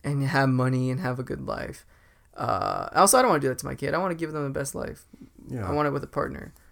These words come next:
Speaker 1: So I, I would, you know, forfeit my ability to have them and mentor people. You know, give them that, give them the knowledge that my fathers, my mothers gave me. You know what I mean?
Speaker 2: That's beautiful.
Speaker 1: <laughs> That is.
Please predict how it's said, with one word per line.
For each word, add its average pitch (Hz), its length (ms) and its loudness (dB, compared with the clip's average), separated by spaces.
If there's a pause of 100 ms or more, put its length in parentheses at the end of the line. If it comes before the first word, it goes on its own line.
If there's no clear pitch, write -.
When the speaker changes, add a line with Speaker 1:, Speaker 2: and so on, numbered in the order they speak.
(200)
Speaker 1:
So - 140 -4
I, 170 120 6
I 170 180 6
would, 175 280 0
you 151 60 -2
know, 147 120 2
forfeit 143 360 -2
my 135 140 0
ability 135 320 2
to 135 80 0
have 131 220 0
them 143 220 -6 (560)
and 135 640 0 (520)
mentor 143 420 0
people. - 460 -10 (200)
You 214 100 -12
know, 147 140 -6
give 131 180 -2
them 135 120 0
that, 131 360 -6
give 143 140 -4
them 139 120 0
the 135 80 0
knowledge 131 500 -4
that - 240 -10 (100)
my 139 540 2 (200)
fathers, - 520 -6
my - 160 -6
mothers - 380 -10
gave - 280 -12
me. - 200 -16 (280)
You 156 80 -10
know 147 80 -8
what 151 80 -8
I - 20 -10
mean? 175 240 -12 (1300)
Speaker 2:
That's 117 200 -8
beautiful. - 480 -12 (160)
Speaker 1:
<laughs> - 1300 -14
That 143 180 -6
is. 139 340 -12